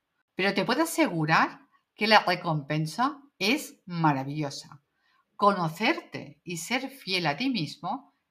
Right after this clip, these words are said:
es el mejor regalo que puedes hacerte. La vida son elecciones y en un momento de nuestra vida nos tenemos que preguntar si queremos seguir interpretando el papel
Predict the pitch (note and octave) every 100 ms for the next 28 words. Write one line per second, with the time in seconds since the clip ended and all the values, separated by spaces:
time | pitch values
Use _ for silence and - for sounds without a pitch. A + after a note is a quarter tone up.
0 | - F3+ C#4+ C4 G#3+ F#3+ - A3 B3+ -
1 | _ _ _ _ F3 E3+ E3 G#3 F4 G#4
2 | _ _ _ _ _ F#3 F3 E3 C#3+ D3
3 | - - _ - _ _ _ _ _ _
4 | - F3+ F3 A3+ D4+ F#4 - _ _ _
5 | _ - - - D4 E4 F#3 D#3+ - G3
6 | F#3+ - - - _ _ _ _ G3 F3+
7 | F#3 B3+ D#4+ C4+ A#3 A3+ G3 C3+ - _
8 | _ E3 F3 B3 D#4+ B3 F3 D3+ E3 F3
9 | C4 - - _ _ G3 G3 G3+ G3 G3
10 | D4 D4 C#4+ G3 E3 D3+ E3+ G3+ - _
11 | _ _ _ - G#3+ G3+ F#3+ C4+ D#4 -
12 | G3+ F#3 D#3+ - A3 G3 - E3 D#3 C#3+
13 | B2+ F#3 A#3 E3+ B2+ - _ _ _ _
14 | - G3+ E3+ D#3+ C#3 E3+ A3+ E3 - -